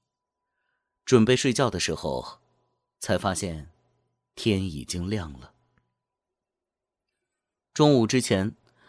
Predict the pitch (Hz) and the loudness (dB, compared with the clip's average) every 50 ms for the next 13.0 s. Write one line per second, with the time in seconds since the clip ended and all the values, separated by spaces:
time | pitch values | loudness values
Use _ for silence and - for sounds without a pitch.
0 | _ _ _ - 104 104 - 120 107 98 - - 85 82 87 - - 107 101 - | _ _ _ 2 2 4 4 4 4 4 4 2 -2 -2 -2 -2 -2 -2 -2 0
1 | 110 104 101 92 - - 78 65 67 78 78 - _ _ _ _ _ _ _ _ | -2 -2 -2 -4 -6 -6 -8 -10 -12 -14 -16 -18 _ _ _ _ _ _ _ _
2 | _ _ _ _ _ _ _ _ _ _ _ _ _ _ _ _ _ - 190 180 | _ _ _ _ _ _ _ _ _ _ _ _ _ _ _ _ _ 0 2 4
3 | 151 123 - - 82 78 - 104 107 135 151 120 98 87 85 82 - _ _ _ | 4 4 2 0 -2 -2 -2 -2 0 0 0 -2 -2 -4 -6 -8 -8 _ _ _
4 | _ _ _ _ _ _ _ _ _ _ - - 110 95 92 92 95 90 - 95 | _ _ _ _ _ _ _ _ _ _ -2 0 2 2 2 2 0 -2 -2 -2
5 | 92 90 95 90 80 80 71 80 98 - 104 87 - - _ _ _ _ _ _ | -2 -2 -2 -4 -4 -4 -4 -4 -6 -6 -6 -8 -10 -14 _ _ _ _ _ _
6 | _ _ _ _ _ _ _ _ _ _ _ _ _ _ _ _ _ _ _ _ | _ _ _ _ _ _ _ _ _ _ _ _ _ _ _ _ _ _ _ _
7 | - - 131 127 147 143 147 131 120 113 101 92 90 85 - 107 110 110 120 113 | 2 6 6 6 6 4 2 2 4 4 2 2 2 0 0 0 2 4 4 2
8 | 117 123 - - - - _ - 87 87 87 - 101 98 98 - 107 92 82 - | 2 0 -4 -8 -16 -20 _ -4 -4 -2 -2 0 0 -2 0 0 -2 -2 -2 -2
9 | - 87 90 92 - 87 85 - - 110 104 - 113 101 90 92 85 - - 78 | -4 -4 -2 -2 -2 -2 -4 -2 -2 0 0 0 -2 -4 -4 -6 -6 -8 -8 -8
10 | 78 87 87 78 - 107 95 95 98 78 - - _ _ _ _ _ _ _ _ | -6 -6 -6 -4 -4 -4 -4 -4 -6 -8 -10 -14 _ _ _ _ _ _ _ _
11 | _ _ _ _ _ _ _ _ _ _ _ - - 131 123 135 143 139 123 - | _ _ _ _ _ _ _ _ _ _ _ -4 2 4 4 4 4 2 0 2
12 | 113 117 131 - 123 104 - 90 78 85 98 90 87 73 64 57 55 - - - | 0 0 2 2 2 0 0 -2 -4 -2 -2 -2 -2 -2 -4 -6 -8 -10 -14 -18